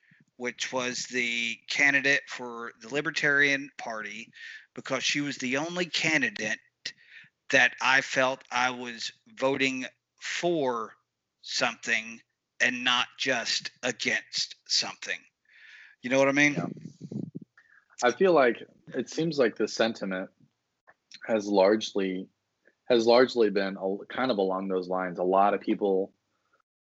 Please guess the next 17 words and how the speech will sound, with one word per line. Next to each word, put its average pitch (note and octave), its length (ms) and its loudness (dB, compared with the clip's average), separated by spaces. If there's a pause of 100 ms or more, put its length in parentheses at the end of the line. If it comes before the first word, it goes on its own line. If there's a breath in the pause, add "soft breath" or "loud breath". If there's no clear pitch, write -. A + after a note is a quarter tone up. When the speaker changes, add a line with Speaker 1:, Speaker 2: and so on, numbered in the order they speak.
(140)
Speaker 2:
um, F2+ 520 -4 (640)
voting A2+ 460 4
for F#2+ 160 -2
Biden, F#2 460 2
not F#2+ 180 -2
necessarily F#2+ 520 -2
because F2+ 280 -4
they F#2 120 0
love F2 580 0
Biden, E2+ 520 -2
but E2 160 0
because F2+ 340 -2
they F#2 120 0
just F2 300 -6 (540)
fucking F#2 340 -2
hate F2+ 300 -6
Trump, F2+ 420 -6